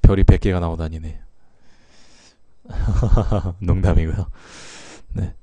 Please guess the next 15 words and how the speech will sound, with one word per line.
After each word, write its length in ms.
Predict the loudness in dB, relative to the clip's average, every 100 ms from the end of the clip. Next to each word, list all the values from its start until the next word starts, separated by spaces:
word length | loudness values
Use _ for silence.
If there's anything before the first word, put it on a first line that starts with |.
| _ -20 -20 -10
진짜 280 | -4 -2 0
이렇게 260 | -2 -4
같이 680 | -4 -4 0 0 0 -4 -8 -14 -20 -20 _ -20 _ _ -20 -8
얘기 200 | -4 0
들어주셔서 460 | 2 2 0 -4 -6
진짜 300 | -8 -10 -10
감사합니다. 640 | -10 -10 -10 -10 -12 -14
네. 220 | -16 -20 -20 -20 -20 _ -20 -20 -20 -20 -20 -16
그래서 140 | -8
다음 220 | -4 -4 -2
주에는 320 | -2 0 2
머신러닝 560 | 2 2 0 0 0
기술에 280 | 0 0 0
대해 220 | 2 0
더 640 | 2 2 4 2 0 -2